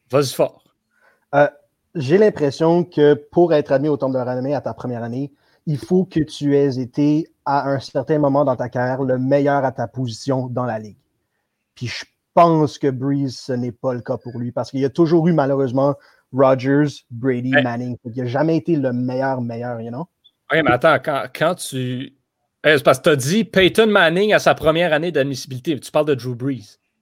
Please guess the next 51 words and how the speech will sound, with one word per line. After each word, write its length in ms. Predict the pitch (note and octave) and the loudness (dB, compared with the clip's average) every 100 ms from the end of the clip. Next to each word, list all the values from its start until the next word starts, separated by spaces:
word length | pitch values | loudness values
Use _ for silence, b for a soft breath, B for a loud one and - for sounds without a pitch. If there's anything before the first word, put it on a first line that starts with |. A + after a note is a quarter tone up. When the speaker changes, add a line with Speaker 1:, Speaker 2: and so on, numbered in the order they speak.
| _ | _
Speaker 2:
Drew 200 | C3 F3+ | 0 2
Brees, 140 | E3 F#3+ | 4 2
excuse, 320 | - - D3+ | 0 -4 -4
excuse, 260 | - D#3 - | -2 -8 0
excuse, 160 | C4+ F#3+ | 2 6
Speaker 1:
Ok, 80 | G#3+ | 6
ouais. 140 | F3+ - | 4 4
Speaker 2:
pardon. 680 | D4 C4+ - B3+ - - - - - | 2 2 2 0 0 -2 -2 -2 -20
Speaker 1:
<laughs> 400 | D4+ C#4+ B3 D3+ | -20 -18 -18 -14
Drew 320 | C#3 F#3 C4+ | -4 0 0
Brees, 640 | G3+ A3+ B3+ C4 A3+ D#3+ - | 0 -2 -2 -4 -6 -12 -2
euh, 260 | D3+ D#3+ D#3 | 4 6 6
non, 400 | D#3+ F3+ C#3 - _ | 2 0 0 -8 _
pas 160 | - F#3 | -2 -2
à 40 | F3 | 0
sa, 280 | E3+ C3 _ E3 C3+ _ B B B B B _ | -4 -6 _ -20 -20 _ B B B B B _
peut-être 400 | A3 A3 C#4 B3+ | 0 2 0 0
à 100 | E3+ | -2
sa 160 | G3+ | -2
première 440 | D3+ F3+ E3+ F#3 E3+ | -2 -2 0 0 0
année. 320 | C#3+ F3 A3 | 0 -2 0
Honnêtement, 560 | E3 F#3+ F#3 - D#3+ G3+ | 0 2 0 0 -2 -2
ça 180 | - C#3+ | 0 0
va 160 | C#3+ | 0
dépendre, 520 | C3 C#3+ C#3 D#3+ F#3 | 0 -2 0 0 0
là, 80 | E3+ | -2
parce 340 | D3 A#2 - - | -2 -6 -8 -16
que 220 | _ C#3 | _ -16
je 140 | - | -14
suis 80 | - | -6
pas 160 | E3+ F3+ | 0 0
le 80 | C3 | -2
plus 160 | D#3 | -8
gros 240 | C3+ E3 F3+ | -4 -2 0
connaisseur 440 | E3 D#3 C3+ E3+ | -2 -2 -2 -4
du 80 | C#3+ | -4
football. 380 | D3 C3 F#3 G3 | -6 0 2 2
Ça 160 | D#3+ | 0
va 140 | C#3 D3 | 2 0
dépendre 500 | D3 E3 E3+ F3+ C#3+ B2 _ _ | 2 2 2 0 -8 -14 _ _
c'est 280 | - D3 C3 | -10 -8 -6
quoi 220 | - D#3 | 2 2
les 200 | D3+ C3 | 4 -2
autres 200 | C3 A#2+ | -4 -4
options. 380 | B2 - A#2+ G#2 | -8 -8 -10 -10
Ça 180 | - | -8
va 60 | B2+ | -4
dépendre 420 | B2+ B2 D3+ D#3 B2+ | -6 -2 -2 -2 -8
qui 340 | - D3 D3 | -12 -6 -6
est 140 | C3+ | -4
éligible, 640 | C#3 B2 A#2+ A2 C3+ C3+ | -4 -4 -8 -6 -4 -4